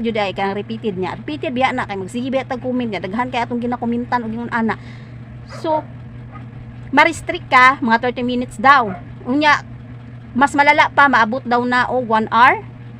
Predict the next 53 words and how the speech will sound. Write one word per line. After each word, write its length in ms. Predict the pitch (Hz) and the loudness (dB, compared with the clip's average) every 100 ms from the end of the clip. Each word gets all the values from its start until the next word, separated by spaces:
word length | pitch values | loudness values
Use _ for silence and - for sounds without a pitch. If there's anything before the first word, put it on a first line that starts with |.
| - - - | -16 -14 -2
And 240 | 262 277 | 0 2
then 240 | 262 277 262 | 4 4 4
after 320 | 277 - 285 | 2 2 0
one 240 | 285 277 | 2 2
hour, 240 | 254 269 277 - | 4 4 4 0
kung 240 | 302 302 277 | -4 -2 -2
uliton 400 | 277 294 311 294 | -4 -4 -4 -4
lang 80 | 294 | 0
gihapon 400 | 285 285 285 277 | 2 2 2 -2
na 60 | |
nimo 180 | 269 269 | 0 0
nga 80 | 269 | 4
mar-, 240 | 277 294 | 4 2
mga 280 | 269 262 262 | 0 -2 2
maring, 400 | 269 302 247 240 | 2 2 0 -2
kay 80 | 247 | -4
syempre 240 | 277 269 285 | -6 -6 -4
wa 80 | 254 | -4
lagi 240 | 226 254 269 | -2 -4 -4
kay 80 | |
alamag, 480 | 240 254 285 285 233 | 0 2 2 2 -2
wa 80 | 226 | -4
ka 80 | 247 | -6
kabalo 320 | 254 240 269 | -4 -4 -4
kung 160 | 240 240 | -6 -8
sa 160 | 254 | -6
imong 160 | 247 254 | -4 -2
mga, 100 | 285 269 | -4 -4
mga 180 | 233 247 254 | -4 0 0
mali, 240 | 311 226 - - - - | 0 -4 -6 -14 -16 -10
di 80 | 339 | -2
syempre 320 | 587 508 494 | 0 2 0
uliton 400 | 302 403 - 269 | 2 0 0 0
jud 80 | 240 | 0
nimo. 400 | 226 254 403 294 - | 0 2 2 0 -6
Kay 160 | 202 | -6
kaning 160 | 240 269 | -4 0
wala 160 | 269 | 0
ta 80 | 233 | 0
kabalo. 320 | 294 277 240 170 - - - - | 0 0 -2 -4 -10 -18 -16 -8
So 80 | 302 302 | 0 4
karon 240 | 302 302 | 4 4
mga 160 | 285 277 | 2 2
maring, 240 | 277 269 | 2 2
maabtan 640 | 240 226 240 226 269 247 247 | 0 2 0 0 -2 -2 -2
na 80 | |
siya 480 | 226 240 226 220 214 | -6 -2 2 4 2
og 320 | - 233 254 | 0 0 -2
isa 160 | 220 240 | -4 -6
ka 160 | 214 - | -4 -2
adlaw 400 | 190 202 208 202 | 0 2 2 0
nga 80 | |
restriction 640 | 196 - 190 - 220 196 | -6 -10 -12 -8 -4 -4